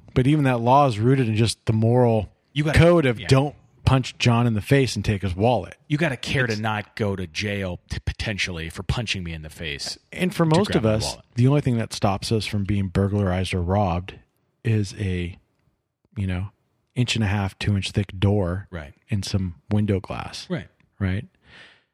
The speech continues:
Speaker 1: So we've just said as a society, "Hey,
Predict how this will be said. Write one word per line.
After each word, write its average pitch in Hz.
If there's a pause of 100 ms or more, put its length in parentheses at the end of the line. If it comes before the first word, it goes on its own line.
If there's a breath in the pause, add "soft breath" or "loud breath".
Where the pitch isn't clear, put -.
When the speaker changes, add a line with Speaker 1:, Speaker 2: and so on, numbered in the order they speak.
(420)
Speaker 1:
So 143
we've 147
just 156
said 139
as 113
a 107
society, 104 (600)
"Hey, 151